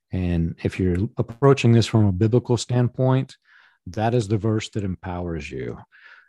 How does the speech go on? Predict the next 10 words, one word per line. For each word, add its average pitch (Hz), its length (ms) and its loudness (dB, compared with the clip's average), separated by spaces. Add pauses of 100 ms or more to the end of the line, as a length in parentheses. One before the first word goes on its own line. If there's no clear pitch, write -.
If - 260 -2
you're 90 300 2
sp-, - 240 -8 (240)
in 101 340 2
approaching 123 440 4
this 113 100 2
from 104 200 0
a 87 60 -2
logical 98 580 -2
standpoint, 123 840 -4